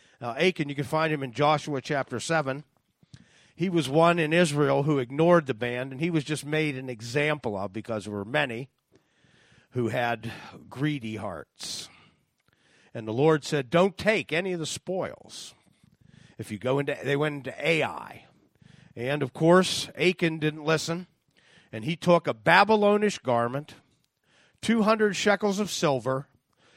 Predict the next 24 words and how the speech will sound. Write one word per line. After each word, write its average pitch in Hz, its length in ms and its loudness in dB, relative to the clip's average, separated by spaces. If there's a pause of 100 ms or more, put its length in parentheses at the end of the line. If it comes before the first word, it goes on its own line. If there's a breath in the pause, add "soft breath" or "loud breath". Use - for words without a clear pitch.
(120 soft breath)
and 113 100 -6
a 98 80 -4
gold 151 500 4
bar 135 400 4
weighing 113 300 -2
fifty 156 400 -6
shekels, 135 460 -6
and 107 200 -14
buried 165 380 4
it 127 140 -6
under 120 220 -4
his 110 180 -8
tent, - 560 -14 (880 soft breath)
thinking 113 320 -10
that 95 160 -12
no 120 180 -2
one 117 240 -4
would 117 160 -6
see. 87 440 -10 (280)
Well, 123 380 -2 (420 soft breath)
it 117 120 -10
so 139 180 0
happens 147 600 0 (840 soft breath)
that 113 420 -4